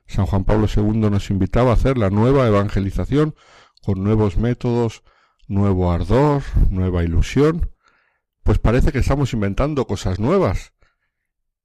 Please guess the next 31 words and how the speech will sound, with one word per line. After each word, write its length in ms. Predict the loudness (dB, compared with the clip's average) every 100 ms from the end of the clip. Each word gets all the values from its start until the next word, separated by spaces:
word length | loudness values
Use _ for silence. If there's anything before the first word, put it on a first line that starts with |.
| -2
Y 80 | 0
de 120 | 2
pronto 440 | 2 2 0 -2
nos 120 | 0
damos 300 | 0 -2 -4
cuenta 640 | -2 -2 0 -2 -2 -2 -6 -6
que 120 | -4
antes 400 | -4 -2 -4 -4
que 160 | -4 -4
nosotros, 720 | -2 -2 -2 -2 -2 -2 -10 -20 _ _
lo 160 | -6 -4
que 140 | -4
nosotros 500 | -4 -2 -2 0 0
estamos 400 | 0 -2 -2 -2
intentando, 720 | -4 -4 -4 -2 -2 0 -2 -2 -12 _ _ _
lo 240 | -2 2 2
han 100 | 0
intentado 600 | -2 -2 -2 0 0 0
ya 280 | 0 0 -2
incluso 520 | -8 -6 -6 -6 -2
hace 220 | 2 2
siglos 640 | 0 -2 -2 0 -2 -4 -14 -20 _ -14 -2
otros 360 | -2 -2 -2
sacerdotes, 840 | 0 2 2 0 -2 -2 -6 -8 -18 _ -20 -14 -4
que 140 | -2
realmente, 1000 | 0 0 0 2 2 2 -2 -6 -8 -10 -20 -20 -20 -20 -10
aunque 280 | -4 -4 -2
nos 180 | -4 -4
creemos 460 | -2 0 0 -2 -2
muy 220 | -2 -2
innovadores 1000 | 0 0 2 2 2 2 -2 -4 -14